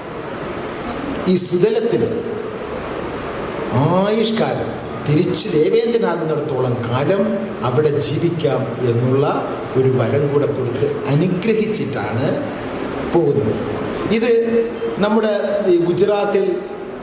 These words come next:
ആ, എന്ന് പറയുന്ന ഭാഗത്ത് നടന്ന സംഭവമാണെങ്കിലും പിന്നീട് അവര് അവിടെയുള്ള ബ്രാഹ്മിൺസ് ആ ആറ് ഏഴ് നൂറ്റാണ്ടുകളിൽ, ആറാം നൂറ്റാണ്ട്, ഏഴാം നൂറ്റാണ്ടിൽ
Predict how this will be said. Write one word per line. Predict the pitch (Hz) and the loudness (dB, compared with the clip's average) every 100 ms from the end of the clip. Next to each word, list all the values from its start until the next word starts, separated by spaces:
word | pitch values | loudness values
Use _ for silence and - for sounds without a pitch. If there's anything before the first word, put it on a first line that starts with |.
| - - - 190 | -10 -8 -4 -2
ആ, | 190 | 0
എന്ന് | 196 180 185 | 2 2 2
പറയുന്ന | 175 165 170 175 170 | 2 2 2 2 0
ഭാഗത്ത് | 147 160 160 160 151 | 0 0 -2 -2 0
നടന്ന | 139 156 | 0 0
സംഭവമാണെങ്കിലും | 151 - 131 147 143 135 135 127 123 113 107 135 - - - - - - - - - - - | -2 -2 2 2 2 0 0 0 0 -2 -6 -8 -10 -10 -10 -8 -8 -6 -4 -4 -6 -8 -4
പിന്നീട് | 208 233 233 | -2 0 0
അവര് | 180 196 147 143 139 - - - - | 0 0 0 0 -2 -4 -6 -8 -4
അവിടെയുള്ള | 175 208 208 | 0 2 2
ബ്രാഹ്മിൺസ് | 165 175 180 220 220 - - - - - - - - - | 2 2 2 2 2 0 -2 -6 -8 -10 -10 -10 -8 -4
ആ | 175 202 165 | -2 -2 -2
ആറ് | 165 208 254 214 | 0 0 0 2
ഏഴ് | 190 185 | 2 2
നൂറ്റാണ്ടുകളിൽ, | 170 160 160 - 151 - 110 110 | 0 -2 -2 -2 0 0 -2 -2
ആറാം | 151 180 | 0 0
നൂറ്റാണ്ട്, | 175 - 170 160 | 0 0 0 2
ഏഴാം | 151 147 156 | 4 4 2
നൂറ്റാണ്ടിൽ | 143 - 127 117 | 0 0 0 -2